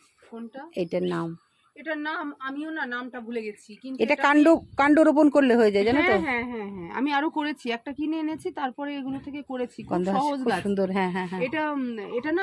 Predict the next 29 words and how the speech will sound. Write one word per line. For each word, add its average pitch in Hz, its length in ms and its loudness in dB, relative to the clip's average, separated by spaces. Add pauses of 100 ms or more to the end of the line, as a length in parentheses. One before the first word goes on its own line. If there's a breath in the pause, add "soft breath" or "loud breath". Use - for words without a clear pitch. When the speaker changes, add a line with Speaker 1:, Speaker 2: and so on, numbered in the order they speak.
Speaker 1:
আমি 262 140 -2
এই, 269 120 -4 (320)
মানে, 226 160 -6 (120)
গেট, 269 260 -2
এখানেও 277 280 -4
একটা 277 220 -10
গেট 240 280 -6
হবে, 226 200 -8
সেই 233 240 -12
গেটের 247 320 -6
উপরে 285 200 -8
দেওয়ার 254 280 -4
জন্যই 269 440 -4
এটা 220 140 -8 (100)
আর 180 60 -6
কি 180 140 -12
Speaker 2:
আচ্ছা, 185 200 2
Speaker 1:
এনেছি। - 0 -
Speaker 2:
আচ্ছা, 196 220 -2
আচ্ছা, 185 220 -6
আচ্ছা। 175 180 -10
এখানে 233 300 0 (100)
আছে 247 220 0 (560 loud breath)
বস্তাতে, 226 480 4 (760 soft breath)
আহ, 202 200 2
কিছু 226 200 0
লাগাচ্ছে 208 460 4 (120)
ও, 240 40 8 (180)
তারপরে 202 260 4